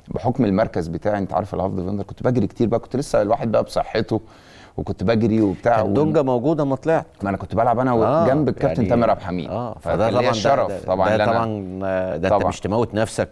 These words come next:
Speaker 2: ده
Speaker 1: طبعًا.
Speaker 2: أنت علشان
Speaker 1: ده هو ما شاء الله، يعني هو كابتن من كباتن نادي الزمالك ولعيب دولي ونجم كبير، فلما أنت بتشوفه بيجري وبيعمل مجهود ده،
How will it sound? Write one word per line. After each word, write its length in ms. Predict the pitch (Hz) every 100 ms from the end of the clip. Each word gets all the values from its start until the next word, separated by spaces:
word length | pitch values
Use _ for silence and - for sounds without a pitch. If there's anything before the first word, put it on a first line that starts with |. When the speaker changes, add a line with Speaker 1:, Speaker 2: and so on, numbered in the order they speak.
| -
Speaker 2:
ده 60 |
Speaker 1:
طبعًا. 180 | 113 110
Speaker 2:
أنت 60 | 95
علشان 500 | 92 101 92 120 117 92
Speaker 1:
ده 120 | 101
هو 340 | 123 160 151
ما 120 | 139 151
شاء 180 | 165 143
الله، 280 | 165 180
يعني 360 | - 107 107 107 - 98
هو 440 | 110 135 131 110 - - -
كابتن 360 | 139 - 127 110 92 80 87
من 100 | 92
كباتن 360 | - 101 117
نادي 120 | 101 101
الزمالك 420 | 95 107 123 -
ولعيب 300 | 78 101 101
دولي 360 | 120 123 98
ونجم 720 | 92 90 80 73 92 135 131 120
كبير، 240 | 104 127
فلما 400 | 113 90 78 95
أنت 160 | 156 170
بتشوفه 500 | 113 - 147 147 101
بيجري 380 | 101 143 131
وبيعمل 280 | 104 113 156
مجهود 280 | 127 110 135
ده، 160 | -